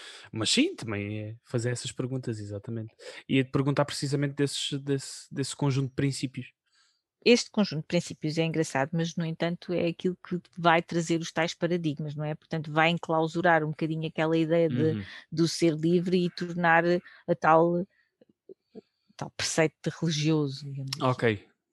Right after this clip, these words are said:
Speaker 2: Sim. Ah, eu não sei se, se este, e, estes princípios foram trazidos pelos Wiccans americanos e
Speaker 1: Ok.
Speaker 2: foram introduzidos em mil novecentos e setenta e quatro, ok?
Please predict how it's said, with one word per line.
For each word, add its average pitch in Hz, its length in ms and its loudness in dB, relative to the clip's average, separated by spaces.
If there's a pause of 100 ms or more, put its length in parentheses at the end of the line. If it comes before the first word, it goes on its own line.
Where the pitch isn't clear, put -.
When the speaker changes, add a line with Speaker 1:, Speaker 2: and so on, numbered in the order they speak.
(100)
Speaker 2:
Sim. - 240 -14 (540)
Ah, 160 400 8
eu 170 340 4
não 185 140 2
sei 180 240 4
se, 175 720 0
se 165 560 -6 (100)
este, - 380 2
e, 190 240 -2
estes - 320 2
princípios 214 520 0
foram 202 500 4 (140)
trazidos 185 580 4
pelos 175 320 0
Wiccans 190 400 2
americanos 175 720 0 (380)
e - 40 2
Speaker 1:
Ok. 170 160 2
Speaker 2:
foram 185 140 6
introduzidos 170 520 0
em 175 60 2
mil 180 140 2
novecentos 170 400 -4
e 175 40 -2
setenta 180 300 -4
e - 40 -6
quatro, - 460 -6 (160)
ok? 170 340 -10